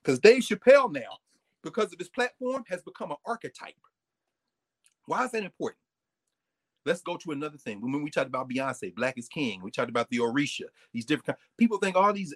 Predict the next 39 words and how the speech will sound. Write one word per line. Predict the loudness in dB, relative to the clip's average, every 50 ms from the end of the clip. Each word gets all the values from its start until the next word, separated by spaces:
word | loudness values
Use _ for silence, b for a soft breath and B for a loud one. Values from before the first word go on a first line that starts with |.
| _
Africans | 2 2 2 2 _ -10 -10 -4
had | -2 0 0
all | 0 -2
these | -4 -8 -6
different | -8 -8 -6 -8 -2
gods. | 0 0 0 2 0 -2 -4 -4
No, | 0 2 2 2 2 0 -4 -4
what | -8 -8 -4
they | -4 -6
did | -4 -4 -2 -2 -2 -2 -2
was | 0 0 0 0 0 -6 _ _
give | -2 0 0 0 0 -4 -6
names | -4 -4 -2 -2 -2 -4 -8 -8 -10 -10 -12 -10
to | -12 -14
these, | -14 -10 -10 -10 -10 -12 -20 _ _ _ -4 -4 -4 _
these | -8 -8 -8 -4
various | 0 0 0 2 0 -2 -6 -10
principles | _ -2 -2 -2 -2 -6 -16 -14 -14 -14 -14 -16 B B B B
that | -6 -6 0 0
they | 0 0 4
apprehended | 4 4 4 _ -2 -8 -8 -6 -6 -8 -10 -12 _
not | -6 -4 -4 -2
only | -4 -6 -6 -10 -10 -10 -8
in | -8 -6 -4
nature, | -4 -4 -4 -6 -12 -8
but | -8 -6 -8
in | -8 -10
human | -10 -8 -8 -6 -6
behavior. | -8 -8 -8 -10 -10 -10 -12 -20 _ _ b b b b b
So | -6 -2 0 0 0 0
when | -2 -2 -4 4
you | 6 4 6 6
become | 0 -8 -4 -4 0 0
a | 0
celebrity, | -2 -2 -4 -2 0 0 0 -2 -4 -10 -8
when | -6 -4 -2
you | -2 0
get | 0 0 0 0
a | -2